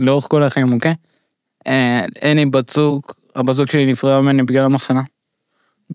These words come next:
בעיקר, ועירבתי אותה, וכאילו, ממש, כאילו, העברה הראשונה שלי בחיים,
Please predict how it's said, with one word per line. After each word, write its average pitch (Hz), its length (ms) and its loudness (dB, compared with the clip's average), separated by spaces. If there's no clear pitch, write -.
בעיקר, 135 420 0
ועירבתי 131 600 2
אותה, 170 500 0
וכאילו, 127 1080 0
ממש, 139 240 0
כאילו, 135 320 0
העברה 139 200 2
הראשונה 165 360 0
שלי 156 120 0
בחיים, 135 380 0